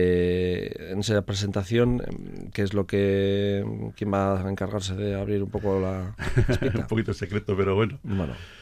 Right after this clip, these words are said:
Speaker 2: Lo, lo hemos querido unir al tema del baloncesto. La verdad es que el baloncesto en,
Speaker 1: En Araba,
Speaker 2: en
Speaker 1: sí.
Speaker 2: Araba va a ser estos meses, pues, eh, sabemos que en mayo tenemos la Final Four,
Speaker 1: Ujú.
Speaker 2: tenemos la, la, esto, la Copa de,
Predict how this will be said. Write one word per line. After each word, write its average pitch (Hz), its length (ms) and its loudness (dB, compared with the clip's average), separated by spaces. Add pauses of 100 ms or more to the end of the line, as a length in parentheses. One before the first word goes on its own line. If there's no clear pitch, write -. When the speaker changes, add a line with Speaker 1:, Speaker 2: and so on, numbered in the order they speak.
(160)
Speaker 2:
Lo, 101 280 4
lo 107 140 2
hemos 165 240 4
querido 143 500 4
unir 123 380 2
al 95 160 0
tema 113 300 0
del 90 120 0
baloncesto. 90 560 -4
La 127 60 -8
verdad 107 140 4
es 113 80 0
que - 100 0
el 107 60 6
baloncesto 104 600 2
en, 95 320 2 (280)
Speaker 1:
En 82 80 -4
Araba, 87 260 0
Speaker 2:
en 98 80 4
Speaker 1:
sí. 98 80 4
Speaker 2:
Araba 107 380 6
va 101 100 6
a 101 40 4
ser 101 260 2
estos 98 560 2
meses, 98 460 4
pues, - 400 -8
eh, - 220 -8
sabemos 80 360 -8
que - 80 -10
en 87 100 -6
mayo 85 200 -4
tenemos 90 260 -6
la 90 160 -4
Final 90 320 -6
Four, 107 400 0
Speaker 1:
Ujú. 92 460 0
Speaker 2:
tenemos 90 460 -2
la, 90 520 -2 (600)
la, 95 680 -2
esto, 95 280 -4
la 90 140 0
Copa 95 340 -2
de, 92 460 0